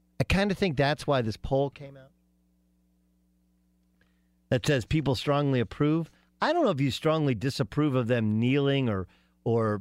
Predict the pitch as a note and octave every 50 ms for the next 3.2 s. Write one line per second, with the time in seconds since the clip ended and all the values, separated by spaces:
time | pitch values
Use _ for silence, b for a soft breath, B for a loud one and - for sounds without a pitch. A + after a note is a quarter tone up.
0 | - - - D3+ D3+ C3+ - - D3+ C#3 - - C3+ A#2+ A#2+ B2+ C3 C3+ C3 -
1 | - C#3+ C#3+ D3 D#3 - - E3+ E3+ B3 D#4 - - C#4+ G#3+ - F#3 D#3+ D3+ D#3
2 | A#2+ G#2+ A#2 A2 C#3+ D3+ D#3+ D3+ C3+ - C3+ B2 A#2 C3 B2+ A2+ - - - C#3+
3 | D3 A#2 E2